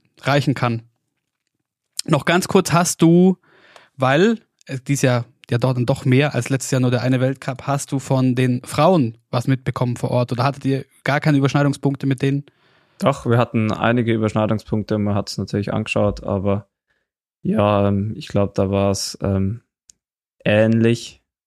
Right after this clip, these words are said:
Speaker 2: ähm, ähnlich unfair oder <laughs> ähnlich Glückssache, was es an Skispringen angeht, äh, am Samstag. Aber ja, ähm, ich denk, da hat sich schon herausgestellt, wer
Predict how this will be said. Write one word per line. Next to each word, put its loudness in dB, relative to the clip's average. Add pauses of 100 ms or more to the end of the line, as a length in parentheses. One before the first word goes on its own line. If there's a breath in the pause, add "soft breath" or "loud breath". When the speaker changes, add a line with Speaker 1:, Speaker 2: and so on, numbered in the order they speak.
(160)
Speaker 2:
ähm, -2 (800 soft breath)
ähnlich 0
unfair 2
oder 2 (200 loud breath)
<laughs> -20
ähnlich -2 (100)
Glückssache, 0
was -2
es -10
an -4 (280 loud breath)
Skispringen -2 (220)
angeht, 0 (100)
äh, -2
am -2
Samstag. -4 (1080 soft breath)
Aber 0 (200)
ja, -2
ähm, 0
ich -6
denk, -2
da -2 (240)
hat -4
sich -6
schon -4
herausgestellt, -2
wer 0